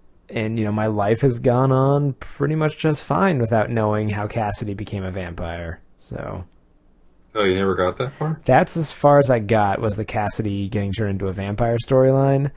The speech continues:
Speaker 1: And
Speaker 2: Like, just up to it, or you read it?
Speaker 1: I read the first couple of issues, and I'm like, "I literally have no interest in this." And
Speaker 2: Fair enough.
Speaker 1: moved on, and I guess I, I mean, I guess I could have skipped to just after that storyline and kept reading,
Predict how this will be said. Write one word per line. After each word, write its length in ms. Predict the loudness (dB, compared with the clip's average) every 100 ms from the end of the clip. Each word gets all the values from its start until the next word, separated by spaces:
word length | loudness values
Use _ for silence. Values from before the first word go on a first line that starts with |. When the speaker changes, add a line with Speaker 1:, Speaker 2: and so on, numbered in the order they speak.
| -14 -20 -20 _ _ -20 _
Speaker 1:
And 360 | -4 -2 -2 2
Speaker 2:
Like, 240 | 2 0 0
just 280 | -2 -2
up 200 | -2 -2 2
to 180 | 4
it, 120 | 4 4
or 120 | 0
you 200 | 0 -4
read 280 | 0 0 -2
it? 140 | -4 0
Speaker 1:
I 120 | 4
read 240 | 4 4
the 80 | 2
first 480 | -2 6 6 6 4
couple 240 | 2 4
of 100 | 4
issues, 360 | 2 0 -4 -2
and 40 |
I'm 40 | -4
like, 160 | -2
"I 160 | -2 -2 -4 -4
literally 380 | 6 6 8 4
have 220 | 2 -2
no 240 | -2 -2 -4
interest 320 | -6 -8 -8
in 100 | -8
this." 380 | -8 -10 -12 -20 _ -20 -20 _ -20 -8
And 160 | -4 -2
Speaker 2:
Fair 140 | -4
enough. 260 | -6 -10 -16 -4
Speaker 1:
moved 420 | 0 2 0 0
on, 320 | 0 0 -4
and 300 | -2 -2 0
I 180 | 0 -2 -6 -2
guess 240 | 0 0
I, 80 | -2
I 160 | -2 -2
mean, 120 | 0
I 40 | 2
guess 120 | 2
I 60 |
could 140 | 4 0
have 100 | 0
skipped 560 | -8 -2 -2 -2 -20 -20 _ _ _ _ _ -4
to 120 | 2
just 260 | 2 4
after 220 | 2 2 2
that 140 | 2
storyline 500 | 2 2 4 2 0
and 80 | 2
kept 240 | 0 0
reading, 400 | 0 2 2 -2